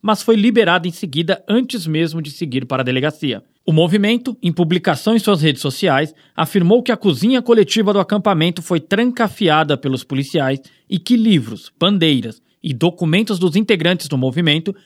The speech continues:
foram queimados pelos agentes. De acordo com a organização, uma reunião será realizada na próxima segunda-feira com representantes do governo estadual de Alagoas, da Polícia Militar, do Judiciário Local,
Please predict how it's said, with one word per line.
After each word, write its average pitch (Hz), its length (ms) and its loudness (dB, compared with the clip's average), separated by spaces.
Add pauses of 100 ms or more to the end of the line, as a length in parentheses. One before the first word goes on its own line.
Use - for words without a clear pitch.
(140)
foram 214 240 0
queimados 180 680 0
pelos 160 280 -2
agentes. 139 500 -4 (320)
De - 80 -6
acordo 151 400 -2
com - 80 -6
a 123 40 0
organização, 151 680 0 (260)
uma 196 160 2
reunião 214 380 4
será 214 220 2
realizada 185 640 2
na 143 100 0
próxima 139 340 -2
segunda-feira 160 680 -2 (260)
com 190 180 2
representantes 196 920 2
do 151 120 -2
governo 135 360 0
estadual 147 440 0
de 143 100 -2
Alagoas, 160 500 0 (280)
da 143 140 -2
Polícia 151 420 -2
Militar, 190 460 0
do 139 100 -6
Judiciário 139 560 -2
Local, 190 380 0